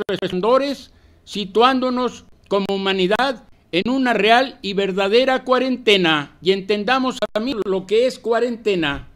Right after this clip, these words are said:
un recogimiento, una absorción en luz del Padre. Y entonces,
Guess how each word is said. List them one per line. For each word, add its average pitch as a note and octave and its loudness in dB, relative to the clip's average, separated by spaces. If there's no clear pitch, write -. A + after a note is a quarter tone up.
un A#3 -2
recogimiento, B3 -2
una A#3+ 0
absorción A3 0
en D4+ 0
luz D4 0
del C4 -2
Padre. C#3 -2
Y F3 -2
entonces, B3+ 0